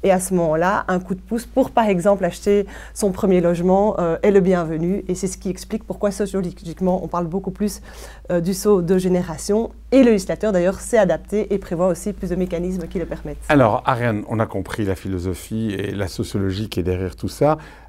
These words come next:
Speaker 2: Euh, venons-en au fait, voilà, les grands-parents, malheureusement, décèdent. Que se passe-t-il s'ils n'ont rien prévu ? Et j'imagine qu'il y a une différence s'il y a un saut de génération.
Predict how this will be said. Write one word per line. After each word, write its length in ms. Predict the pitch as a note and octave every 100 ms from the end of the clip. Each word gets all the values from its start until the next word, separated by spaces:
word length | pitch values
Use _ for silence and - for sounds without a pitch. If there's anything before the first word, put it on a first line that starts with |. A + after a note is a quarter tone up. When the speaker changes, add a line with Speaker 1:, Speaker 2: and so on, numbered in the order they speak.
| -
Speaker 2:
Euh, 60 | - -
venons-en 540 | A#2 A#2+ B2 A2 A#2+ G2+
au 40 |
fait, 400 | - C#3 D3 - -
voilà, 340 | G2+ F2+ A2
les 120 | A2
grands-parents, 500 | F#2+ G2 G2+ F2 F#2 -
malheureusement, 640 | G#2 F#2+ F2+ F#2 G2+ -
décèdent. 640 | A#2 G#2+ F2+ A2 C3+ D3+ - - -
Que 120 | -
se 80 | B2
passe-t-il 460 | - A2+ - G2 F2+ -
s'ils 280 | - G2+
n'ont 120 | F2+ F2
rien 180 | G#2+
prévu ? 500 | G2 G2 E2+ G#2 C#3+ E3 - - - -
Et 140 | - -
j'imagine 500 | F#2 F#2 F2 G#2 A#2
qu'il 120 | G2+
y 0 |
a 40 |
une 60 | E2+
différence 380 | E2+ - G2+ G#2
s'il 120 | G2+
y 20 |
a 40 | F2+
un 40 |
saut 140 | -
de 60 | F#2
génération. 440 | E2+ D#2 - -